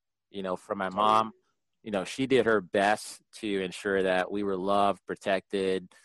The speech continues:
Speaker 1: you know, cared for and, and nurtured. And, you know, we were very fortunate also to have, you know, family around us, you know, in the D C area and, and in Virginia as well. So,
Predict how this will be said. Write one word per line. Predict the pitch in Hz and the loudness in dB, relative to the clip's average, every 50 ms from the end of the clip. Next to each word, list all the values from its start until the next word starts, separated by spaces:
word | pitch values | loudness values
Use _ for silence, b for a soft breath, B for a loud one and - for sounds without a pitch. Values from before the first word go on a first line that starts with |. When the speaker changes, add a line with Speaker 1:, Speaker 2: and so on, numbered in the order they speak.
| b b b b - | b b b b -12
Speaker 1:
you | - 98 | -6 -4
know, | 95 90 85 | -2 -2 -4
cared | - - 117 110 107 101 - | -4 -2 0 2 2 2 -2
for | - - 117 110 107 107 107 101 101 101 - - 101 | -6 -6 -2 -2 0 2 2 0 0 -2 -6 -10 -10
and, | 95 92 92 - | -10 -10 -10 -10
and | - 95 92 92 | -12 -12 -10 -6
nurtured. | 95 101 101 - - - 107 107 110 104 101 _ b b b b b b | -4 -4 -4 -4 -2 0 2 2 2 2 -2 _ b b b b b b
And, | 117 117 110 104 104 101 | -2 0 0 0 -2 -2
you | 104 104 | -4 -2
know, | 107 110 | -2 0
we | 110 123 | 2 2
were | 120 113 | 2 2
very | 107 117 120 113 | 4 6 6 6
fortunate | 107 - - 131 123 117 - - 110 107 104 98 - _ - | 6 4 4 6 6 6 4 0 -4 -4 -4 -4 -4 _ 4
also | 110 120 127 127 - - 107 104 | 6 6 6 6 4 0 0 0
to | 107 95 | 2 2
have, | 95 98 98 95 92 92 92 87 - _ _ _ _ _ _ _ - | 2 4 2 4 4 2 2 0 -2 _ _ _ _ _ _ _ -10
you | 107 | -6
know, | 98 95 92 | -4 -4 -4
family | - - - 127 120 117 113 110 104 | -4 -2 0 0 2 2 0 0 0
around | 98 101 98 107 107 110 117 104 90 | 0 2 2 2 2 2 2 0 0
us, | - 78 78 - - - - | -4 -4 -4 -6 -12 -12 -10
you | 101 98 | -10 -6
know, | 95 95 | -4 -2
in | 95 95 - | -2 -2 -4
the | 92 | -6
D | 87 101 107 107 | -6 -6 -8 -8
C | - - 117 107 104 104 | -6 -4 -4 -2 0 0
area | 104 104 104 104 104 107 107 101 101 98 92 95 | 2 2 2 2 2 2 2 2 2 0 0 -2
and, | 92 92 - | -6 -6 -8
and | 92 95 92 92 90 - _ _ _ - | -10 -10 -8 -10 -12 -16 _ _ _ -10
in | 107 107 202 | -8 -8 -4
Virginia | 180 - 85 - - 104 95 101 104 107 107 107 - | -4 -4 -4 -4 -4 -4 -4 -2 -2 -2 -2 0 -2
as | 92 87 85 | -2 -4 -2
well. | 90 98 98 104 107 107 113 110 | 2 4 4 6 6 6 4 4
So, | - - 107 95 90 87 87 - | 2 2 4 6 6 6 6 4